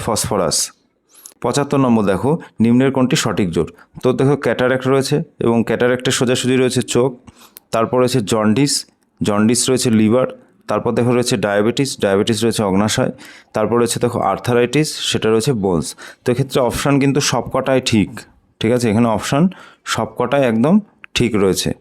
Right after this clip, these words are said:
ছিয়াত্তর নম্বর দেখো, একটি অর্ধপরিবাহী তাপমাত্রা বাড়ালে তার রোধ কী হবে? তো অর্ধপরিবাহী তাপমাত্রা যদি বাড়ানো হয়, তাহলে তার রোধ কী হবে? কমে যাবে। সাতাত্তর নম্বর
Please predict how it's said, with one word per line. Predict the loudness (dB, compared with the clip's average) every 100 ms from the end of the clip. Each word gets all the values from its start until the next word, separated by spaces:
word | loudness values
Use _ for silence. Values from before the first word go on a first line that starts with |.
| _ _ _ _ _ _ _ _ -8
ছিয়াত্তর | -2 0 0 0
নম্বর | 2 4 2
দেখো, | 2 -2
একটি | 0 0 0
অর্ধপরিবাহী | -2 -2 0 2 2 0 -2
তাপমাত্রা | -2 -2 -2 0 0
বাড়ালে | 2 2 0 2
তার | 2 2
রোধ | 0 -2
কী | 0
হবে? | 2 0 -4 -12 -20 -18 -4
তো | -2 0
অর্ধপরিবাহী | 0 2 2 2 2 2 0 -4
তাপমাত্রা | -2 -2 0 0
যদি | 2 2 0
বাড়ানো | 0 0 0
হয়, | 0 -2
তাহলে | 0 -2 0
তার | 0 2
রোধ | 0 -2
কী | -2 0
হবে? | 0 -2
কমে | 0 2 2
যাবে। | 2 -2 -6 _ _ _ _ _ _ _ _ _ _ _ _ -20 _ -6
সাতাত্তর | -4 -2 -2 0
নম্বর | 2 2